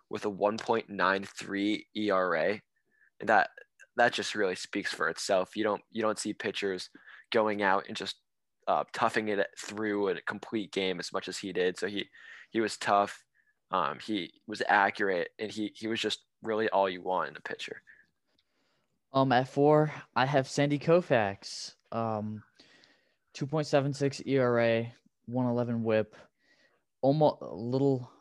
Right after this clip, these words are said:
Speaker 2: over two thousand three hundred strikeouts. If it weren't for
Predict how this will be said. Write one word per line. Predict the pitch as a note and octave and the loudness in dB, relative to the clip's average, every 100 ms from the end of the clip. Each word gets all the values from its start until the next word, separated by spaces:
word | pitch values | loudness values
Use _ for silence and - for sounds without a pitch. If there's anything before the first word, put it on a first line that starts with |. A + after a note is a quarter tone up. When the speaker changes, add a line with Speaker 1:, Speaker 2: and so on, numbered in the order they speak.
| _ _ - | _ _ -4
Speaker 2:
over | B2+ B2 A#2+ A#2 A2 _ | -2 0 0 -2 -6 _
two | - B2+ | -8 -2
thousand | B2 A#2+ A#2 A#2 A2+ | 0 0 0 -4 -4
three | A#2 | -4
hundred | A#2 A2+ A2+ | -4 -4 -6
strikeouts. | - A2+ G#2+ G#2+ G#2+ G#2 | -4 -4 -2 0 0 -2
If | G#2+ A#2 | -4 -2
it | G#2 | 0
weren't | C3 B2 | 0 -2
for | - C3 B2 | -2 0 2